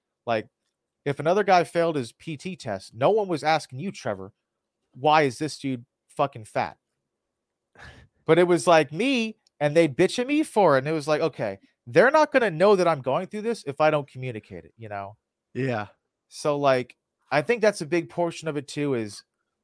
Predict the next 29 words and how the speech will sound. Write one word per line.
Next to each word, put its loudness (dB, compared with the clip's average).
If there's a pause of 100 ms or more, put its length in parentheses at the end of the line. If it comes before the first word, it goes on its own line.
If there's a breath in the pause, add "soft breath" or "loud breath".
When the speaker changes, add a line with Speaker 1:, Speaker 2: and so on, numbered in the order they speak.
(640)
Speaker 1:
kind 4
of -2 (100)
communicating -4
that -2
you're -4 (280)
not 2
a 0
perfect -6
person. -10 (1040)
And -10
Speaker 2:
Yeah, 6
Speaker 1:
that 4
Speaker 2:
that, -18
that 4
is 2
a -4
huge -2
thing, -6
'cause -8
when -4
you 0
hit -2
that 4
level 2
of -2
leadership, -6 (500)
the -4
younger 0
people, -10